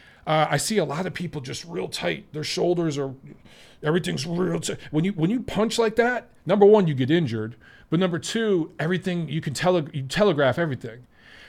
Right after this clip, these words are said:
First thing I tell dudes is loosen up your shoulders, man. Just loosen up. Yildirim could, could do a lot better if he'd just loosen up a little bit and flow with his punches. It's like dancing. It should feel,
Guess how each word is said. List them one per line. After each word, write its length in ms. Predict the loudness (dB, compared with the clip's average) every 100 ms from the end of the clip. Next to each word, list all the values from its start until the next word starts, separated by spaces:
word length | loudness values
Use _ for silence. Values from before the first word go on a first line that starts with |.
| -20
First 240 | -12 -10 -6
thing 100 | -4
I 40 |
tell 240 | -2 -2 0
dudes 220 | -2 -4
is 200 | -8 -8
loosen 300 | -8 -4 -2
up 160 | -2
your 80 | -6
shoulders, 640 | -8 -6 -2 -2 -2 -6 -14
man. 240 | -16 -18
Just 220 | -12 -10 -6
loosen 480 | -2 -2 -4 -4
up. 300 | -2 -2 -6 -14 -20 -20 -20 -4
Yildirim 440 | 0 0 2 2 2
could, 320 | 0 -2 -4
could 220 | -4 -2
do 240 | 0 2
a 0 |
lot 300 | 2 2 0
better 200 | 0 0
if 120 | -2 -4
he'd 160 | -6
just 240 | -6 -6 -4
loosen 420 | -4 -2 -2 0
up 180 | -2 -2
a 40 |
little 220 | -2 -2
bit 200 | -2 -4
and 160 | -6 -8
flow 560 | -12 -6 4 6 6
with 180 | 4 0
his 140 | -6 -8
punches. 540 | -4 -4 -4 -8 -6
It's 160 | -6 0
like 260 | 0 -2 -4
dancing. 520 | -2 -2 -2 -6 -6
It 120 | -6
should 200 | -6 -8
feel, 640 | -8 -4 4 4 4 0